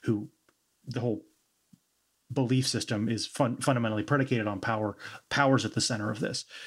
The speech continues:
And so those steps are pretty easy to make. And so that's something that I would be concerned with personally, is that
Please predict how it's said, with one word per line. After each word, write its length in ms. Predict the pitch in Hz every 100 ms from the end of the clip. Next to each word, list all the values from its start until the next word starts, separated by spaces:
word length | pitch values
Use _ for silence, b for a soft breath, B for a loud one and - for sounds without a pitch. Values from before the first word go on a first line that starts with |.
| B
And 120 | 131
so 220 | 131 117 - B
those 140 | 143 131
steps 300 | - 147 -
are 60 |
pretty 260 | - 120 107
easy 200 | 110 110
to 80 | 95
make. 320 | 110 104 -
And 80 | 101
so 100 | 113
that's 220 | 110 -
something 260 | 127 107 104
that 100 | 101
I 60 |
would 180 | 98 95
be 120 | 107
concerned 380 | 104 101 110 92
with 160 | 117 127
personally, 480 | 117 - 107 98 95
is 140 | 90
that 180 | 104